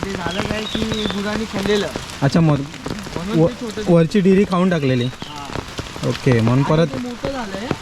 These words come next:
Speaker 2: हां, फक्त खाली पण गेलंय ना.
Speaker 1: खालून, खालून मजबूत आहे.
Speaker 2: ओके, ओके.
Speaker 1: आता बघा ना, पा-, हे फुटली पालवी त्याला.
Speaker 2: हां, ते तर.
Speaker 1: नवीन पालवी आहे पूर्ण.
Speaker 2: हां, हां, हां. चला, कलमा बघून झाली, मिरवळ बघून झाली. आता जाऊया थेट नदीवर.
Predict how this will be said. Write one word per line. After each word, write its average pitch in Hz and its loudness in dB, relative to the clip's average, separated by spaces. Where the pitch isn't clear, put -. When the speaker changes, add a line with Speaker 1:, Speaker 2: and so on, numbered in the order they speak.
Speaker 2:
हां, 123 2
फक्त - -6
खाली 160 4
पण 170 4
गेलंय 131 4
ना. 143 2
Speaker 1:
खालून, - -6
खालून 277 -4
मजबूत 269 -4
आहे. - -2
Speaker 2:
ओके, 123 4
ओके. 110 -2
Speaker 1:
आता - -4
बघा 240 0
ना, 254 -2
पा-, 196 0
हे 180 -4
फुटली 196 -6
पालवी 160 -2
त्याला. 123 -4
Speaker 2:
हां, 110 2
ते 120 0
तर. 165 -2
Speaker 1:
नवीन 226 0
पालवी 196 -2
आहे 151 -4
पूर्ण. 139 -6
Speaker 2:
हां, 113 4
हां, 113 0
हां. 117 -2
चला, 135 6
कलमा 135 2
बघून 135 2
झाली, 131 4
मिरवळ 135 4
बघून 131 2
झाली. 127 2
आता 135 4
जाऊया 143 6
थेट 160 2
नदीवर. 143 4